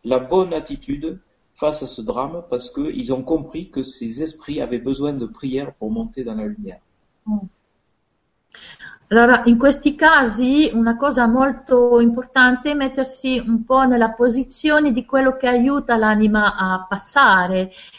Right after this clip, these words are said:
Speaker 2: e dunque un aiuto importante è quello della preghiera. E proprio nel caso del tredici novembre è giusto quello che è successo. dove una,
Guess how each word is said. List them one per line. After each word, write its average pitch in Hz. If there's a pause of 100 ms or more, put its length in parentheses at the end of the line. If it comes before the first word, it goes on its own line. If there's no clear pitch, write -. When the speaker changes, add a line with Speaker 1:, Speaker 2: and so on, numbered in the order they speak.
(120)
Speaker 2:
e 233
dunque 254
un 220
aiuto 226
importante 226
è 240
quello 233
della 214
preghiera. 185 (260)
E 202
proprio 302
nel 233
caso 254
del 208
tredici 226
novembre 226 (220)
è 247
giusto 254
quello 233
che 226
è 220
successo. 202 (260)
dove 247
una, 220